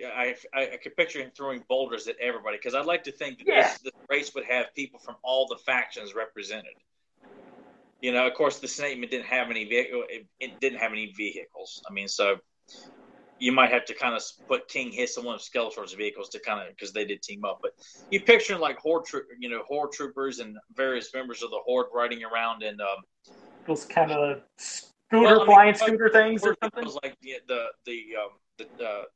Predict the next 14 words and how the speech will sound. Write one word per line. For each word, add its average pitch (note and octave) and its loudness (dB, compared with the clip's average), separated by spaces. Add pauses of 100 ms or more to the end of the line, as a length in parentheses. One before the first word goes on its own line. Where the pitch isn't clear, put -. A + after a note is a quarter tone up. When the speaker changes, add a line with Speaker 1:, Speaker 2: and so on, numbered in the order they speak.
(120)
Speaker 1:
the A2 -10 (240)
Destructo D3 2 (120)
tanks C3 -4
and, A#2 -12
and A#2+ -12
things B2 -4 (160)
like A2+ -4 (360)
that. B2+ 0
I B2 -4
mean, B2+ -8
there, C3+ -2
there C3+ 0
wasn't, C3+ -2 (680)
unless, G3+ 2